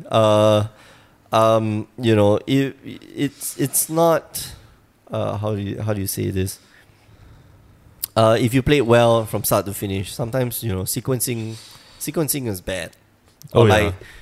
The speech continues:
Speaker 1: you know, you, you came out of the gates with one drop, two drop, three drop, four drop, but it's not ideal one drop, two drop, three drop, four drop.
Speaker 2: Oh, yeah.
Speaker 1: You know,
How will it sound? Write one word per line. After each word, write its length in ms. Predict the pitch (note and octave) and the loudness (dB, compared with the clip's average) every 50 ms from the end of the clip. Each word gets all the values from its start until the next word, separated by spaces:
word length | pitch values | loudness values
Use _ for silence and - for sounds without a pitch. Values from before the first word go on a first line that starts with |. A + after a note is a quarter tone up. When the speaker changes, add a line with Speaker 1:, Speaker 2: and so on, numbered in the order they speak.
| - - | -20 -8
Speaker 1:
you 120 | - B2+ B2 | -2 0 2
know, 200 | B2 B2 A#2 A#2 | 4 4 4 2
you, 200 | A#2+ A#2+ A#2+ B2+ | 0 0 0 -2
you 240 | B2+ B2 A#2+ B2 A#2 | 0 0 0 0 0
came 240 | - D#3+ D3+ D3 | 2 2 2 4
out 300 | D#3+ D3+ D3 C3+ - - | 4 4 4 2 0 -2
of 240 | - - A#2+ A2+ G#2 | -2 0 0 0 0
the 80 | A2 G#2 | -2 -2
gates 340 | A2 B2+ B2 A#2+ G#2 - - | 2 2 2 2 0 0 0
with 340 | A2 G2+ G2+ G2+ G2+ G#2 | 0 0 0 0 -2 -2
one 240 | A2 A2+ C#3+ D#3 D#3 | 2 4 4 4 6
drop, 220 | C#3+ D#3 D3+ C#3+ - | 4 4 4 4 4
two 120 | D3 C#3 | 2 2
drop, 240 | B2 C#3+ C#3 B2 - | 4 4 2 2 2
three 140 | - C#3 A#2+ | 0 0 2
drop, 220 | B2 B2 A#2+ - | 2 2 2 4
four 160 | - A#2+ A2 G2+ | 4 2 2 4
drop, 260 | A2 G#2+ G#2+ - - - - - - _ | 2 0 0 -2 -6 -16 -20 -20 -20 _
but 200 | - B2+ C3+ C#3 | 0 2 2 2
it's 160 | C#3+ C3 G#2+ C3 | 2 0 2 2
not 220 | C#3 D3 C#3+ G2+ | 4 4 4 4
ideal 420 | A#2+ A#2+ A#2+ A2+ G#2+ A#2+ B2 A#2+ A2+ | 4 2 2 2 2 4 4 4 4
one 180 | A2+ A2 G#2+ | 4 2 2
drop, 220 | G#2 A#2 A2 - - | 2 2 0 0 0
two 100 | A#2 G#2 | -4 -2
drop, 220 | - A2+ G#2+ G2 - | 0 0 0 0 -2
three 140 | - G#2 | -4 -4
drop, 220 | F2 G2+ F#2+ E2 - | -2 0 -2 -2 -2
four 180 | - G#2 F#2 F2+ | -2 -4 -4 -2
drop. 240 | F#2 F2+ D2 - _ _ _ _ - | -4 -4 -6 -6 _ _ _ _ 2
Speaker 2:
Oh, 100 | - A2+ | 4 4
yeah. 120 | G2+ F#2 | 4 4
Speaker 1:
You 60 | F#2 | 2
know, 280 | F#2+ F#2+ G2 G#2 A#2 | 2 0 0 -2 -4